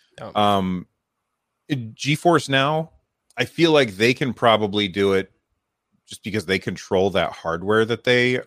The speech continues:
Speaker 2: are building. Uh, I feel like they have more of a chance, and it's also limited to, to gaming. But with Shadow, the benefit that you get is,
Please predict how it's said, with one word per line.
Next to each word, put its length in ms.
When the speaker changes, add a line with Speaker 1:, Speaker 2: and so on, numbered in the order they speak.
Speaker 2:
are 140
building. 580
Uh, 300
I 120
feel 240
like 260
they 240
have 520
more 600
of 260
a 400
chance, 680
and 380
it's 160
also 300
limited 640
to, 260
to 240
gaming. 460
But 180
with 160
Shadow, 600
the 60
benefit 520
that 80
you 160
get 400
is, 340